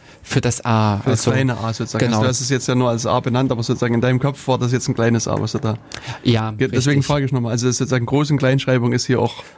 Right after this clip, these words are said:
Speaker 1: Relevant.
Speaker 2: relevant.
Speaker 1: Genau.
Speaker 2: Hm.
Speaker 1: Aber das ist auch, äh, wiederum eine Möglichkeit, dass versch-, äh, die verschiedene Sachen bieten, dass man das, ähm,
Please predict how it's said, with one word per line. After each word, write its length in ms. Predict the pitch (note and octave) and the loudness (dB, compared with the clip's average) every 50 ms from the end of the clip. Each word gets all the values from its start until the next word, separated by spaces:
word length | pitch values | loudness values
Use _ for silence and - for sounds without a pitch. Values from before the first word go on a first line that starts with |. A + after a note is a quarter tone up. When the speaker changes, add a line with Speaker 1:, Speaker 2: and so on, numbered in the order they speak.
| - - - | -20 -16 -4
Speaker 1:
Relevant. 380 | - - B2+ A#2 G#2 G#2 G2+ G#2 | 0 0 2 2 0 0 0 0
Speaker 2:
relevant. 460 | C3 B2+ A#2+ G#2+ A2 G#2+ G#2+ A2 - - - - | 2 0 2 0 0 -2 -2 -4 -6 -12 -4 -2
Speaker 1:
Genau. 360 | - B2+ A2+ G2+ G2+ G#2 A2+ | -2 0 0 -2 -4 -2 -2
Speaker 2:
Hm. 260 | B2 A#2 A2 A2 A2+ G#2+ - - _ | 0 0 0 0 -2 -6 -10 -4 _
Speaker 1:
Aber 460 | A2+ A#2+ B2 - F3 F3 F#3 F#3 - | 0 0 0 0 -2 0 0 -2 -2
das 360 | - C3 B2+ - D3 - - | -4 -4 -2 0 0 0 0
ist 240 | C#3+ B2 - - - | -2 -2 -2 -2 -2
auch, 300 | - A#2+ B2 - - - | -2 -2 -2 -2 -4 0
äh, 280 | C#3+ D3 D3 D3 C#3 | 2 4 4 4 4
wiederum 280 | D3 C#3+ D3+ C#3 D3 D3 | 2 2 2 2 2 2
eine 120 | D3 C#3+ | 2 4
Möglichkeit, 680 | C#3 C#3 C#3 C#3 - D3 C#3 - - - C#3 C3+ C3 - | 4 4 2 2 2 0 0 0 0 0 0 0 2 0
dass 320 | B2 A#2+ - - - - | 0 0 0 -2 -4 -4
versch-, 440 | A2 - - - B2 A#2 - - - - | -4 -4 0 2 2 2 2 0 -2 0
äh, 100 | A#2+ A2+ | 0 0
die 140 | - B2 A2 | 2 0 0
verschiedene 500 | - - A2+ - - - - C3 B2 A#2 | 0 -2 -2 -2 -2 0 2 2 2 2
Sachen 380 | - - A2+ A2+ - C3 A#2+ | 2 0 -2 -2 -2 -4 -2
bieten, 380 | A#2+ B2+ C3 C3 - D3 C#3 C#3 - - - - - - - - | 2 2 0 2 2 -2 -2 -2 -6 -12 -16 -16 -16 -18 -6 -2
dass 220 | - A#2 - - | 0 0 0 0
man 200 | C3 B2 B2 A#2 | 0 0 0 2
das, 420 | A2 A2 A2+ - - - - - - - | 0 0 -2 -2 -4 -6 -6 -6 -8 -6
ähm, 680 | - C3+ A#2 A2 A2+ A2 A2 A2 A2 G#2+ G#2+ G#2+ G#2 | 0 2 4 4 4 4 2 2 2 0 0 0 -2